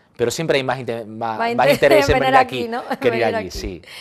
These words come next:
Speaker 2: Y hablando de los mayores, a jóvenes y ahora mayores, eh, se ha puesto en marcha ahora unas clases de taekwondo,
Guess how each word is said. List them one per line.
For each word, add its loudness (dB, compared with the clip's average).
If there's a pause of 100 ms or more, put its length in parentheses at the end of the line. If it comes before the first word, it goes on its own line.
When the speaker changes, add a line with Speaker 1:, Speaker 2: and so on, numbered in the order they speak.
(300)
Speaker 2:
Y 0
hablando 4
de 2
los 2
mayores, 2
a 2
jóvenes -2
y -4
ahora 0
mayores, -6 (300)
eh, -4
se -8
ha -2
puesto -4
en -8
marcha -2
ahora 0
unas -8
clases -8
de -8
taekwondo, -6